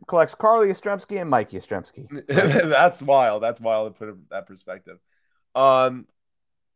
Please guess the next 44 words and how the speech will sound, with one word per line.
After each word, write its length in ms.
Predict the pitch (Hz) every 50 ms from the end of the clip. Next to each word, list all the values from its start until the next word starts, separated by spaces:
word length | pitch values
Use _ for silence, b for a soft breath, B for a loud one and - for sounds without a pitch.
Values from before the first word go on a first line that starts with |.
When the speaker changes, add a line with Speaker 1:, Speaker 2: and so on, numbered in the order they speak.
| _ _ _
Speaker 2:
Q 340 | - 165 180 202 214 214
and 300 | 190 - 156 151 151 147
not 280 | 143 147 147 143 139 - _ _
Matt 540 | 131 131 127 135 131 120 104 - - - - _ _ _ _ _ _ -
asked, 280 | 131 127 120 - -
"What 180 | 120 127 156 202
are 60 | 220
the 60 | 214
positives 540 | - - 165 156 160 170 147 180 175 156 135
and 220 | 143 143 131 131
negatives 440 | 127 131 135 131 151 147 143 139 120
of 120 | 117 131 -
selling 380 | - - 135 139 147 156 143 120
bulk 260 | 131 123 127 123 -
if 80 | 110
I 40 | 117
can't 280 | - - - 131 - 131
afford 400 | - - - 120 123 123 120 110
a 80 | 95 - _ _ _
high 300 | _ - - 113 120 120
dollar 360 | 117 110 110 110 113 98 85 -
cards?" 360 | - - 117 117 110 107 101
Now, 160 | 127 127 147
this 240 | 190 214 202 - -
is 140 | 143 120 117
very 580 | 113 147 160 156 147 139 135 123 117 110 101 _ _ _ _ _ _ _ _ _ _ _ _ _
open-ended 640 | - 160 175 170 160 160 151 143 139 127 120 110 -
questions. 480 | _ 127 120 110 107 - - 107 101
Like, 120 | 107 107 104
what's 240 | 120 143 151 151 -
high 260 | - - 131 127 120
dollars? 560 | 123 135 156 170 170 170 165 160 160 160 -
What's 300 | 110 117 127 123 113 -
bulk? 560 | _ _ _ - 165 165 165 165 160 156 156 156
Is 160 | 139 123 117
it, 80 | 123 -
like, 200 | 110 113 117 - _
ten 280 | - - 147 147 143
cent 320 | - - 147 131 120 - -
Topps 340 | - 185 190 190 185 -
cards? 380 | - - 165 170 170 165 143 131
Is 100 | 123 113
it, 80 | 113 -
like, 180 | - 98 104